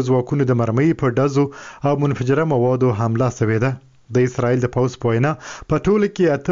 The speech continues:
مشکوک کسان چې تر تعقیب لاندې وو نیول سوي. منفجره مواد شنډ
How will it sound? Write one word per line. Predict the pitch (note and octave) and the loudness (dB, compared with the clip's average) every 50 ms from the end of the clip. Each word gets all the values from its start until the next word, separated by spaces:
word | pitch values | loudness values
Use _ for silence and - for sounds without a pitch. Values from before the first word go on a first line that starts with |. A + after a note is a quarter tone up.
| F3+ E3 | 0 0
مشکوک | C3+ - - E3 D#3 - - | 0 -2 -2 -4 -2 -2 -2
کسان | C#3 C3 - D3 C#3+ D3 B2+ | -4 -2 0 -2 -2 -2 -2
چې | - D3+ C#3 - | -2 -4 -2 0
تر | C3+ B2+ A#2+ - B2 | -2 -2 -2 0 -2
تعقیب | A#2 A#2 - - C#3 B2+ | -2 -2 -2 -2 -2 0
لاندې | A#2+ A#2+ C#3 D#3+ F#3 E3+ C3+ A#2+ | 0 0 2 2 0 0 2 2
وو | B2 C3+ D3 C#3 - - - - - - C3+ | 2 2 2 0 -2 -10 -20 -12 -4 -2 0
نیول | D3+ C#3 A#2 A2 G2+ - - | 2 2 2 0 0 -2 -2
سوي. | - A#2+ A2 A2+ A2 - _ _ _ - - | -2 0 0 0 -2 -4 _ _ _ -2 -2
منفجره | C#3+ C#3+ - - C3+ C3+ D3 D#3 E3 D#3 | -2 0 0 -2 0 0 0 2 2 2
مواد | C#3+ C#3 D3 D3+ D3 D#3 C#3+ | 2 2 2 0 -2 -4 -4
شنډ | - C#3 B2+ B2 | -2 -2 -2 -2